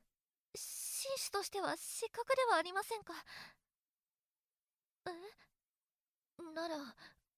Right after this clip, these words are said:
私を超える紳士に、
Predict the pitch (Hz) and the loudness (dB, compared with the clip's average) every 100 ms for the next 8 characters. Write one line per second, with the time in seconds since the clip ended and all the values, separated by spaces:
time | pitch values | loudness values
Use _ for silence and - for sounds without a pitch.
0 | _ 330 302 302 359 403 - 427 427 _ | _ -2 2 4 2 0 0 -2 -2 _
1 | 403 427 415 427 - - - 440 453 - | 0 2 2 0 -2 -6 -4 -2 -4 -4
2 | - 311 285 254 254 | -8 -8 -10 -12 -14